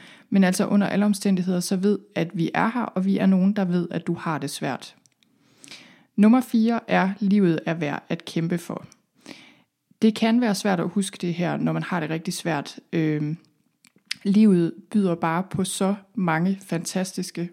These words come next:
mærkelige, sjove, underlige ting.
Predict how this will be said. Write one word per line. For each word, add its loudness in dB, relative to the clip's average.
mærkelige, -2
sjove, 0
underlige 2
ting. -4